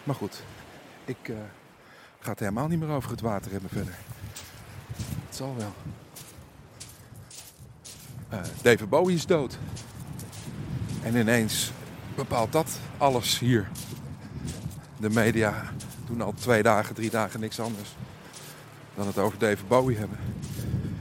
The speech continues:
En ik ging eergisteravond ging ik uit eten in een restaurant. Heel erg leuk, chic restaurant. Of chic, hip moet ik zeggen, modern. Ehm,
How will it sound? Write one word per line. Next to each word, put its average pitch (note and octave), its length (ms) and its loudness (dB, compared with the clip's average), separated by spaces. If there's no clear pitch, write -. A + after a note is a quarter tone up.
En - 80 -6
ik - 80 -6
ging E2+ 140 -2
eergisteravond G#2 760 2
ging G#2+ 220 -2
ik - 60 -4
uit G2 140 2
eten A2+ 280 2
in G#2 80 -2
een G2+ 80 0
restaurant. G2+ 480 -6
Heel G#2 280 0
erg - 320 -4
leuk, A2+ 340 8
chic - 300 -4
restaurant. G2+ 480 -4
Of F2+ 80 -10
chic, - 360 -6
hip - 220 2
moet A#2+ 160 -6
ik A#2 80 -6
zeggen, A#2 280 -8
modern. A2 380 -2
Ehm, A2+ 120 -4